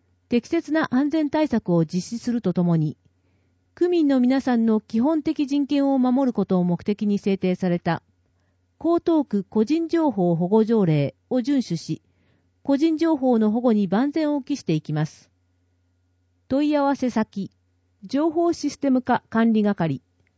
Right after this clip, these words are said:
電話、三六四七二九二二。ファックス、三六四七四五八一。十三、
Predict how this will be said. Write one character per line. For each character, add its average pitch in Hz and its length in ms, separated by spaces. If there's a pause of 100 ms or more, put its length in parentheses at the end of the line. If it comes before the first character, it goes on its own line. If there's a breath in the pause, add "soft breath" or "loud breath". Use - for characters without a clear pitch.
(560)
電 208 280
話、 202 180 (240)
三 302 320
六 311 240
四 190 220
七 170 360
二 247 220
九 202 240
二 160 240
二。 147 260 (1120)
フ 247 80
ァ - 20
ッ 247 40
ク - 80
ス、 - 240 (480)
三 320 260
六 320 260
四 196 240
七 185 300 (120)
四 247 240
五 240 220
八 147 360
一。 131 300 (2250)
十 311 240
三、 180 360